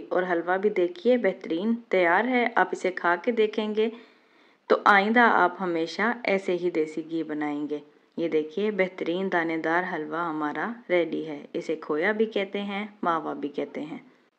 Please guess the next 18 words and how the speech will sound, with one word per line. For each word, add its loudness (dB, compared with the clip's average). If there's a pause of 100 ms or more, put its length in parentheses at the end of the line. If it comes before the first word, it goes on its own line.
(120)
इसी 2
दौरान 4
अगर 0
आप 0
चैनल -2 (100)
पर 0
नए -4
हैं -6
तो -2
चाहें -2
तो -2
मेरे -2
चैनल -6
को -4
सब्सक्राइब -6
कर -4
सकते -6
हैं। 0